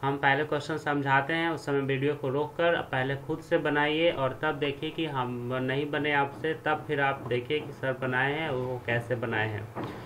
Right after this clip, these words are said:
यहाँ कहा जा रहा है कि दो बर्तन है, दो कंटेनर है, ए और कंटेनर बी, है ना। The volume of oil in container A and container B is in the ratio, is, is the ratio four is to two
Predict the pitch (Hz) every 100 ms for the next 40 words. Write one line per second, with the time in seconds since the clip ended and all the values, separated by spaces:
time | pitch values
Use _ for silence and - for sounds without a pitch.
0 | - - - 143 160 160 156 165 165 165
1 | 170 170 170 143 139 156 165 - 147 160
2 | 160 160 165 143 143 151 156 147 151 151
3 | 156 156 165 170 135 147 156 135 139 147
4 | 151 143 139 139 139 120 139 135 110 -
5 | - - - 156 180 135 131 139 147 170
6 | 170 170 170 - 139 135 139 143 180 -
7 | - - 139 143 160 170 160 147 143 143
8 | 139 131 123 139 147 147 143 131 135 135
9 | 127 120 131 143 160 135 127 131 131 123
10 | 127 123 123 123 135 160 139 143 147 151
11 | - 143 131 143 131 127 160 - 131 135
12 | 131 - - 185 156